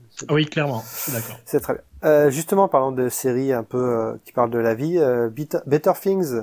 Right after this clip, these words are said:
Speaker 1: saison quatre, ça a commencé. Et j'ai regardé le premier. C'est encore très spécial, hein. Ils font un peu ce qu'ils veulent niveau, euh, narration, euh,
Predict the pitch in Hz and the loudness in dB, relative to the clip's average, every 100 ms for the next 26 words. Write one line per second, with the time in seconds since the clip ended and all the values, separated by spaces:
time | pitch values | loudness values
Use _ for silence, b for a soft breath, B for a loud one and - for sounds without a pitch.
0 | 110 - 131 127 - 151 - 127 - 131 | -8 -8 -6 -6 -4 -4 -4 -8 -6 -6
1 | 156 - 143 - _ - - 185 139 131 | -6 -4 -6 -8 _ -20 -16 -6 -2 0
2 | 123 120 147 143 139 147 143 - - 156 | 0 2 2 4 4 4 0 -4 2 4
3 | 139 131 135 151 B B B B - - | 4 2 4 2 B B B B -10 -8
4 | 113 104 - 135 - 127 - 120 120 113 | -6 -6 -2 -2 0 -2 0 0 0 -2
5 | 107 - 117 110 110 - 120 107 117 123 | -8 -6 -6 -4 -8 -6 -6 -2 -2 -2
6 | 113 104 110 113 107 104 107 110 107 110 | -6 -10 -8 -8 -8 -12 -12 -6 -4 -4
7 | - - 113 113 113 | -8 -10 -8 -8 -8